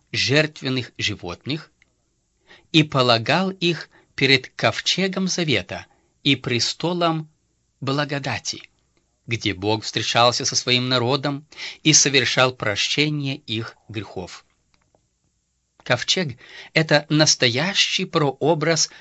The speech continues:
нашего Господа Иисуса Христа. Его крест — это наш жертвенник, а ковчег завета —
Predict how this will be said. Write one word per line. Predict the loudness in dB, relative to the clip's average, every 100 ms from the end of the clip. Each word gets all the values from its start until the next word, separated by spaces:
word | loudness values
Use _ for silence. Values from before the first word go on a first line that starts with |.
| -10
нашего | 0 2 2 0 -2
Господа | 0 0 -2 -6 -8 -8
Иисуса | -4 -2 0 0 -4
Христа. | -6 -6 -6 -6 -10 -12 _ _ _ -20 -18 -16
Его | -6 -2 2 0
крест — | 2 4 6 4 -2 -10 _
это | -2 0
наш | 0 0 0 -4
жертвенник, | -6 -6 -6 -8 -10 -10 -12 -20 _ _ _ -18 -2
а | 0
ковчег | 2 0 4 4 2
завета — | -2 -2 -2 -4 -6 -10